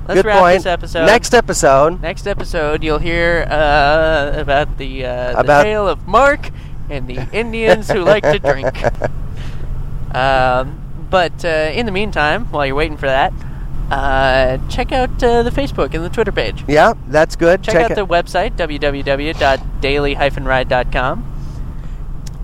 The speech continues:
Speaker 2: Uh, or W W W dot daily dash ride dot com.
Speaker 1: Or that. Uh, you can subscribe to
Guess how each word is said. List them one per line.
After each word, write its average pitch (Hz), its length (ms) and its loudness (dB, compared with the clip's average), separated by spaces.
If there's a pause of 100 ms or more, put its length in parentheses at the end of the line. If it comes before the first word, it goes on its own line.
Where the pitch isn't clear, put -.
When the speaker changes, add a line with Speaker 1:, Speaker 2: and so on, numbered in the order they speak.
(120)
Speaker 2:
Uh, 120 260 2
or 123 260 2
W 117 420 0
W 107 320 0
W 104 220 2
dot 101 240 2
daily 101 300 0
dash 135 360 2
ride 117 240 2
dot 98 240 0
com. 95 400 -2
Speaker 1:
Or 139 160 -2
that. 131 300 -2 (400)
Uh, 139 100 0
you 143 160 -6
can 180 160 -8
subscribe 156 480 -2
to 135 480 -2